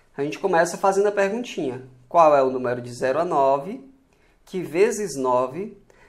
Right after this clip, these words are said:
dá pertinho de dezesseis sem passar? Professor, duas vezes nove dá dezoito, só que aí passa, né? Exatamente. Então, vamos ficar com um, professor.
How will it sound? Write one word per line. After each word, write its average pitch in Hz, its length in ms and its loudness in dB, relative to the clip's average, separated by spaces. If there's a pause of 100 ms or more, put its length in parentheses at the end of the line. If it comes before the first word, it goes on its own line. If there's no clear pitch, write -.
(140)
dá 135 140 4
pertinho 208 640 -4
de 190 100 -8
dezesseis 160 680 -4 (280)
sem 202 180 -2
passar? 156 720 -2 (380)
Professor, 208 580 -2
duas 196 320 -4
vezes 170 340 -6
nove 156 240 2
dá 165 120 0
dezoito, 156 540 -2
só 139 180 -4
que 143 100 -10
aí 147 160 -2
passa, 147 420 4
né? 127 380 -6
Exatamente. 135 840 -6 (240)
Então, 208 280 -2
vamos 226 240 -4
ficar 208 480 2
com 208 340 -4
um, 196 60 -6
professor. 139 680 -6